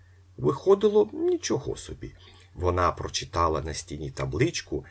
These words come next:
з науковим і ідеологічним обґрунтуванням павлівського ампіра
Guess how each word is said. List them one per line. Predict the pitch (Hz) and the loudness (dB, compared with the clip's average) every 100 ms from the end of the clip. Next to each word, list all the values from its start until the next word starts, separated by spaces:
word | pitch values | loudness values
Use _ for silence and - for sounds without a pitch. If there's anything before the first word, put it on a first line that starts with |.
| - - | -18 -6
з | 82 87 | -4 -2
науковим | 95 87 73 - 202 165 - - | -2 0 0 6 8 8 4 -2
і | |
ідеологічним | 104 - 85 82 71 71 82 131 - 113 - | -6 -6 -8 -4 -4 -4 -2 -2 0 -4 -4
обґрунтуванням | 87 82 78 69 - 95 135 135 123 117 - - - | -6 -6 -8 -6 -6 0 4 4 2 0 -8 -8 4
павлівського | 85 82 80 78 - 82 80 | 6 6 4 -6 -4 -2 -2
ампіра | 90 85 - 87 73 57 60 | -4 -8 -8 -8 -6 -8 -12